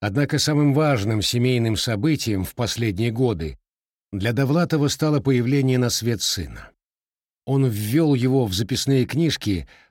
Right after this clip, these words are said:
как другие вводят в наследство. «Наш сын Коля в детстве очень любил играть бабушкиной челюстью». На самом деле, рождение сына-американца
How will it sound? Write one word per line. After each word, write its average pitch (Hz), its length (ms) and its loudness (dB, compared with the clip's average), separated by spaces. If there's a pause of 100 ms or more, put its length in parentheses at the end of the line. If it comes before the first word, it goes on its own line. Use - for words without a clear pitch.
как 117 180 -2
другие 131 400 2
вводят 113 480 0
в 92 120 -8
наследство. - 680 -6 (640)
«Наш 104 400 0
сын 107 320 0
Коля 127 340 2
в 92 80 -6
детстве 123 520 0
очень 160 360 -2
любил 143 340 2
играть 127 320 0
бабушкиной 107 640 -2
челюстью». - 680 -8 (840)
На 107 180 0
самом 139 380 0
деле, 107 560 -2 (100)
рождение 117 640 0
сына-американца 113 1300 -2